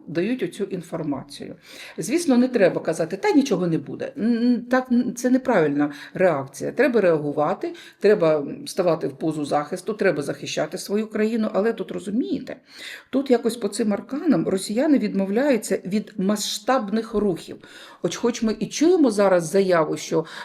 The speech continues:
Росія розпочинає масштабний, е, рух. Не так. Я цього не бачу. Тут відмовляються від масштабних рухів,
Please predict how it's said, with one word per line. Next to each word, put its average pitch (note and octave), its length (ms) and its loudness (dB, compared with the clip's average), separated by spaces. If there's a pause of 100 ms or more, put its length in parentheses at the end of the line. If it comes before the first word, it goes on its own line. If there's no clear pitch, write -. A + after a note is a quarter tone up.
Росія G3 680 4
розпочинає F#3+ 720 -2
масштабний, F#3+ 760 -2 (300)
е, F#3 100 2
рух. G3+ 400 4 (300)
Не A#3+ 200 8
так. G#3+ 440 -2 (220)
Я A3+ 160 6
цього A3+ 260 2
не A3+ 80 0
бачу. F3+ 320 2
Тут - 380 -6 (120)
відмовляються G#3 720 4
від E3+ 120 -6
масштабних E3 640 -2
рухів, D#3+ 480 -4